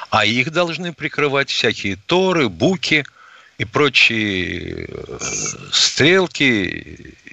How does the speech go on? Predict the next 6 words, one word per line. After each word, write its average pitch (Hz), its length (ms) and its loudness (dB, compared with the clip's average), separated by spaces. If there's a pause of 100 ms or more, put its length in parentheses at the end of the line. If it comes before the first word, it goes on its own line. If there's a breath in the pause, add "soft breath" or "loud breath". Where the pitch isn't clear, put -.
(180)
Иволги 135 680 4
и 98 180 2
прочее, 123 400 2
прочее, 101 460 0
прочее, 85 580 0
прочее. - 480 0